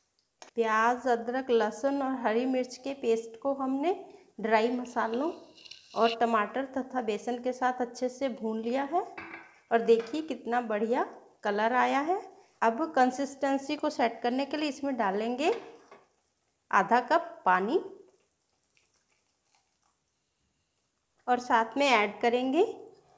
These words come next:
मैरिनेट किया हुआ पनीर। मैंने ढाई सौ ग्राम पनीर लिया था, आप कम ज़्यादा भी अपनी आवश्यकता के अनुसार ले सकते हैं।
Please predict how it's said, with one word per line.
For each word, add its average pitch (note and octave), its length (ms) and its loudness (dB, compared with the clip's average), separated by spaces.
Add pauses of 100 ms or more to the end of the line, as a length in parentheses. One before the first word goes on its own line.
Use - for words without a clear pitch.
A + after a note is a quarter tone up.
(260)
मैरिनेट B3+ 640 6
किया B3 160 6
हुआ B3+ 200 4 (100)
पनीर। A#3 520 2 (4000)
मैंने A#3+ 400 4
ढाई C4 220 4
सौ C4 160 -2
ग्राम C#4+ 260 0
पनीर C#4+ 340 0
लिया C#4+ 280 2
था, F4 240 -2 (520)
आप A3+ 280 4
कम C4 220 2
ज़्यादा C4+ 360 2
भी E4 140 4 (160)
अपनी C4+ 280 -2
आवश्यकता A#3+ 680 -2
के C#4 140 -4
अनुसार C#4 360 -4
ले C#4+ 180 0
सकते D4+ 380 -4
हैं। G#4 200 2